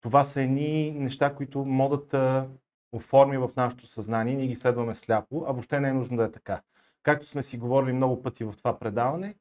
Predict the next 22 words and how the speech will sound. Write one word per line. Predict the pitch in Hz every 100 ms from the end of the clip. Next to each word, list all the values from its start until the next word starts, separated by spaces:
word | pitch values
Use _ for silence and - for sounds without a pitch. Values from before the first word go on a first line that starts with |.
| _ _ _ _ _ -
е |
много | 131 139 131
важно | 135 131
човек | 131 135 120
да |
живее | 110 113 117
съзнателно | - 104 120 127 165 180 190 -
и | 143 156 160
да | 120 135 139 139
се | 139
опитва | 131 135 - 139
да | 123
разбере | 117 104 127
какво | 127 - - 131
работи | 117 123 120 120
за | 113
него | 110 110 120 160 151
и | 113
какво | 117 _ 123 123 127 _ _ _ -
е |
добре | 113 104 110 117 143 _ _ _ _ _ _ _ _ -
в | 113